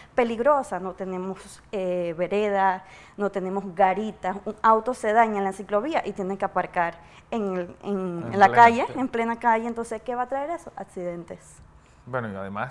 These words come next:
Speaker 2: del cierre de campos de P C con todos los desempleados que trajo de
Speaker 1: Correcto,
Speaker 2: Prospectiva.
Speaker 1: trajo, eh, y después de eso nunca más se han hecho pruebas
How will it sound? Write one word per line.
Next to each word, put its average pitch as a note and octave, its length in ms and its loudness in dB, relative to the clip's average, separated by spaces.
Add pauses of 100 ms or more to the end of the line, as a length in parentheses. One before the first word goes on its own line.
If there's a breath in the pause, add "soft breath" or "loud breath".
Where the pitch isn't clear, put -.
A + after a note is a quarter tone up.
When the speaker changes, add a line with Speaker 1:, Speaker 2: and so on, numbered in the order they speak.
Speaker 2:
del B2 220 -8
cierre C3 280 0
de A2+ 120 -2
campos A#2+ 260 -2
de A#2 80 -8
P G2+ 100 -12
C B2 200 -8
con A#2+ 160 -6
todos C3 200 0
los A#2+ 140 -2
desempleados A2 560 -6
que - 80 -12
trajo G#2 280 -8
de - 40 -12
Speaker 1:
Correcto, G3+ 380 -4
Speaker 2:
Prospectiva. F3+ 260 -4
Speaker 1:
trajo, F#3+ 600 -4 (120)
eh, F#3 340 -8 (120)
y B3 100 -2
después A3+ 320 -4
de E4 140 0
eso C#4 180 -8
nunca A#3 300 -6
más A3+ 220 -10
se - 40 -12
han G#3 140 -8
hecho G#3+ 180 -8
pruebas F#3 540 -4